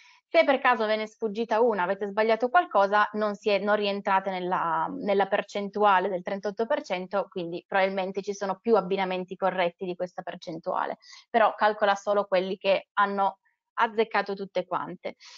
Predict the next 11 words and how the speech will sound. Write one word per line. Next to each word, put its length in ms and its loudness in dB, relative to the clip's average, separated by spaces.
Andiamo 320 4
a 20 6
vedere 400 4
quali 300 2
erano 580 2
le, 400 2
ehm, 1040 0
le 240 4
associazioni 640 -2
corrette. 800 -6
Astronomia. 880 2